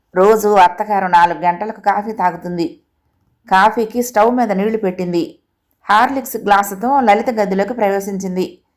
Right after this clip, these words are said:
ఆడపడుచు నడుమును చేత్తో రాస్తోంది అత్తగారు.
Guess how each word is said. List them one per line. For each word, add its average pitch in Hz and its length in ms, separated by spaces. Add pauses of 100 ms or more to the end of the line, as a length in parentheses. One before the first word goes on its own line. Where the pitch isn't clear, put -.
(640)
ఆడపడుచు 202 500
నడుమును 180 320 (100)
చేత్తో 208 280
రాస్తోంది 175 480
అత్తగారు. 180 520